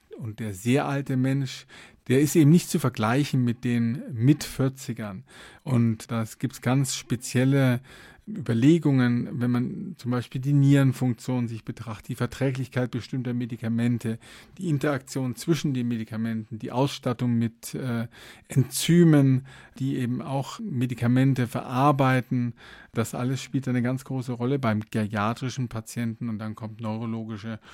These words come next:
und kardiologische Probleme dazu. Also Spezialisierung lohnt sich auf jeden Fall, gerade weil wir eben auf eine immer ältere Bevölkerung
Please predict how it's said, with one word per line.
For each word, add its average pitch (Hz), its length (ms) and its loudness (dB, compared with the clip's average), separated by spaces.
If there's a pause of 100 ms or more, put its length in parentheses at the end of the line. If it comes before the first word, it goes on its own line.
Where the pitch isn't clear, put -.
(220)
und 117 160 -6
kardiologische 110 600 -4
Probleme 110 460 -4
dazu. 120 540 -6 (320)
Also 104 260 -6
Spezialisierung 127 1000 2 (300)
lohnt 127 340 6
sich 131 280 -4
auf 123 200 -8
jeden 120 300 -2
Fall, 123 440 -2 (460)
gerade 123 540 4
weil 151 340 2
wir 127 220 -4
eben 127 540 -6
auf 123 280 -6
eine 120 400 -4 (320)
immer 151 320 2
ältere 123 640 -4 (300)
Bevölkerung 117 760 -4